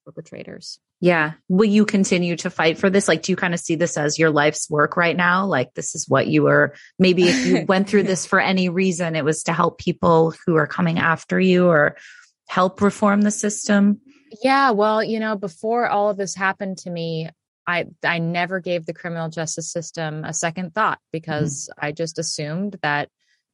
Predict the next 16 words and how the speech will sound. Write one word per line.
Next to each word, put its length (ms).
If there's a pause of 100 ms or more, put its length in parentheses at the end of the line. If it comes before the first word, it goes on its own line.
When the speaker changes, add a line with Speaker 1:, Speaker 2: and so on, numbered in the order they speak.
(100)
Speaker 1:
bad 220
people 240
go 140
to 80
prison 420
and 140
I 120
don't 180
have 200
to 60
think 220
about 280
it. 160 (180)
Speaker 2:
Right. 80
Speaker 1:
And 460 (320)
I 200